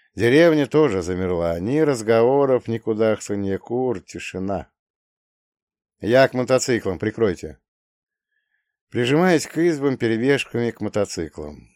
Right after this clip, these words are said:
В горящем мотоцикле начали рваться патроны.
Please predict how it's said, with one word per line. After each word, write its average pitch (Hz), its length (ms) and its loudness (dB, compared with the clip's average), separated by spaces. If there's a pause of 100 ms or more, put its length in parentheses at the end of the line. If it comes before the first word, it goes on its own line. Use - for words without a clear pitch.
(100)
В 80 60 -16
горящем 123 520 0
мотоцикле 113 600 -4
начали 110 360 -4
рваться 107 460 -2
патроны. 101 640 -6